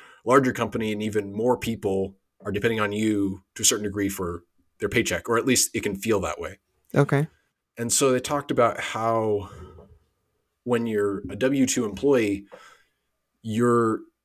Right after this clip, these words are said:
Speaker 1: your job stress is, tends to be more around working on things you don't, getting assigned things that you aren't particularly interested in, working with people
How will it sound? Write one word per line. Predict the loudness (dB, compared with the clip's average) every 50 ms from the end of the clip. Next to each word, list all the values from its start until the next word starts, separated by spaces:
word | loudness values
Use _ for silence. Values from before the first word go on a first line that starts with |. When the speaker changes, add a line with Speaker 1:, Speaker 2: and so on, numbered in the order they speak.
| _ _ _ _ _ -10
Speaker 1:
your | -8 -8
job | -6 -2 0 2 4 4 4 4 2
stress | -2 0 2 2 2 2 -2 -4 -6 -8 _ -6
is, | -4 0 0 2 2 0 0 -2 -2 -4 -4 -6 -10 -18 _ _ _ _ -6
tends | -4 -2 -2 0 0
to | 0
be | -2 0
more | 0 0 0 2 2 2
around | 2 2 2 0 0 -2 -2 -4 -6 -8 -10 -12 -12 _ _ _ _ _ _ _ _ _ _ _ _ _ _ _ _ _ _ _
working | -6 -2 0 0 0 2 4 4 4 4 2
on | 2 2 2 2 2 2 0 0 -2 -4 -6 -8 -10 -12 _ _ _ _ _ _ _ _ -20 -12 -4
things | 0 2 2 2 2 0 0 -2 -2 -2
you | -2 -4
don't, | -4 -4 -4 -2 -2 -2 -2 -2 -4 -6 -6 -8 -8 _ _ _ _ _ _ _ _ _ -6 2
getting | 2 4 4 4 2
assigned | 2 2 2 2 2 0 0 -2 -6
things | -6 -4 -4 -4 -4 -4 -4 -4 -4
that | -4 -6
you | -6 -6
aren't | -6 -8 -8 -10
particularly | -12 -10 -6 -4 -2 -2 -2 -2 -2 -4 -6
interested | -6 -6 -6 -4 0 2 2 2 2 0
in, | -2 -4
working | -4 -4 -4 -2 -4 -6 -4 -4
with | -6 -8 -8 -6
people | -6 -6 -2 2 4 4 4 4 2 -2 -4 _